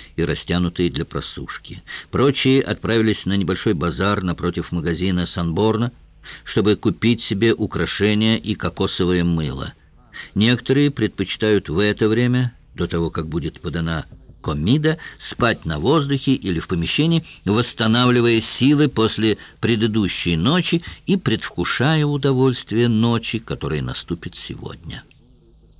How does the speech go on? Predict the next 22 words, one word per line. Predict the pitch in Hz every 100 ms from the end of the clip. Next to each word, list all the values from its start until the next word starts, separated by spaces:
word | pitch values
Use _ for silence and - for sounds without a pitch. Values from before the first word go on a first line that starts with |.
| -
Но | 85 113 135
не | 175 156 147
Харри | - 98 104 104
Бристол. | 98 82 71 - 69 67 _ - - -
Сегодня | - - 120 127 120 127
он |
с | 123 -
восьми | 104 110 - 127
пятнадцати | 123 120 - 113 123 120 - 113
утра | 110 104 120
на | 120
ногах, | 117 107 82 - - - - -
изучает | 101 107 113 - 113 120 113
и | -
пересматривает | 123 113 110 - 120 104 113 120
смету | 120 - 95 131 127 135 131 131
«Любви, | 101 101 76 76 107
любви». | 104 92 85 - - - - - - - -
Денег | 69 120 123 117 - -
оставалось | 87 80 87 90 -
не | 82
густо, | 67 67 -